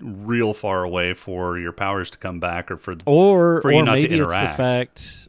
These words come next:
Speaker 2: or maybe it's the fact that they, that he didn't, uh, he didn't have that connection.
Speaker 1: Well,
Speaker 2: Maybe
Speaker 1: I
Speaker 2: it's
Speaker 1: mean,
Speaker 2: a, maybe it's a mental connection type of deal.
Speaker 1: we're trying
Speaker 2: 'Cause, you know,
Speaker 1: to,
Speaker 2: he
Speaker 1: we're trying to define rules where they didn't really give us enough
Speaker 2: Where they
Speaker 1: fucking
Speaker 2: didn't define
Speaker 1: context
Speaker 2: any.
Speaker 1: to,
Speaker 2: Yeah.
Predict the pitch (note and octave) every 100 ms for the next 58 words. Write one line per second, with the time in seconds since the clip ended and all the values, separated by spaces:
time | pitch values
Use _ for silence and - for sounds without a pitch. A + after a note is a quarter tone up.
0 | - C#3+ C3+ C3+ C#3+ - A#2+ - B2 -
1 | A2 A#2 G#2+ G2+ - _ _ - A2 -
2 | - C#3+ D3+ D3 C3 G#2 B2+ A#2 A2+ -
3 | _ _ _ _ _ _ _ _ - -
4 | - - C#3+ C#3 B2+ G#2+ C3 A2+ A2 -
5 | A2 A2+ - F#2+ G2 _ _ _ - A#3
6 | G#3 C3+ C3 A#3+ A#2 G2+ G#2+ - B2 C3+
7 | C#3+ C#3 A2+ G#2 B2+ - A#2+ - G#2 A2+
8 | - G#2 F#2 F2 G#2 - F2+ F#2 E2+ E2+
9 | - B3+ F4+ G4+ B2+ C3+ B2 - C3 C3
10 | _ F3 E3+ D4 F#4 D4 D#3+ - C#3 E3
11 | B2 G#2 A2+ B2+ D3 E3+ - _ _ _
12 | _ B2+ C#3+ C#3 C3+ B2+ C#3 C3+ C#3+ E3
13 | D3 C#3 C#3 C3 B2+ B2+ D3+ A#2 D3+ C#3
14 | B2+ G#2 A#2+ A#2 A2+ A#2+ A#2 A#2 A2 G#2+
15 | F#2 F2+ G#2+ G2 F#2+